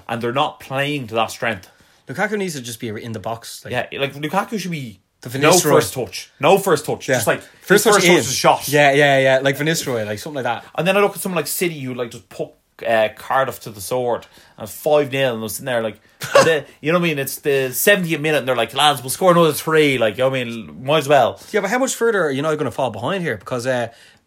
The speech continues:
Speaker 2: top four, I'm sort of like, I don't know.
Speaker 1: The way I look at it now is, like,
Speaker 2: Liverpool, obviously.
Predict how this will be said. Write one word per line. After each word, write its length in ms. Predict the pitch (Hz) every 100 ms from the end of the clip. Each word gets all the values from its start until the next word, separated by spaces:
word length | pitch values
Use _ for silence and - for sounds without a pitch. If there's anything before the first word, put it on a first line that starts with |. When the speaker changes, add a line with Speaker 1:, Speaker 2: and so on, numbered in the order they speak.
| _
Speaker 2:
top 200 | - 233
four, 260 | - 208 208
I'm 80 | 147
sort 140 | 160
of 40 | 147
like, 240 | 123 - _ _ _ _ _ _ _ _ _ _ _ -
I 100 | 123
don't 160 | 165 165
know. 260 | 104 135 - - - _ _
Speaker 1:
The 80 | -
way 100 | 165
I 60 | 196
look 160 | 196
at 20 |
it 40 | 165
now 200 | 143 110
is, 80 | 151
like, 80 | 226
Speaker 2:
Liverpool, 320 | 262 269 254
obviously. 500 | 156 139 - 120